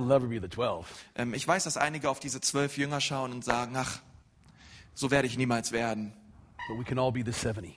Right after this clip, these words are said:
Speaker 2: Aber wir, wir können alle die siebzig werden.
Speaker 1: We may not know very much.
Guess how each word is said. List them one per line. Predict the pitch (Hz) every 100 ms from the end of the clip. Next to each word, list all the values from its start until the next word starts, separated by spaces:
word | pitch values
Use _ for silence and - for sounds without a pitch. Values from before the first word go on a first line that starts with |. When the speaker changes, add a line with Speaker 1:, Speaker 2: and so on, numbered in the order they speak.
| - - - -
Speaker 2:
Aber | 123 120
wir, | 127 123 95
wir | 123
können | 139 127
alle | 135 135
die | 123
siebzig | 147 - 113 -
werden. | 110 101 101 135
Speaker 1:
We | 147
may | 208 214
not | 202 185
know | 139 123
very | 104 92
much. | 82 67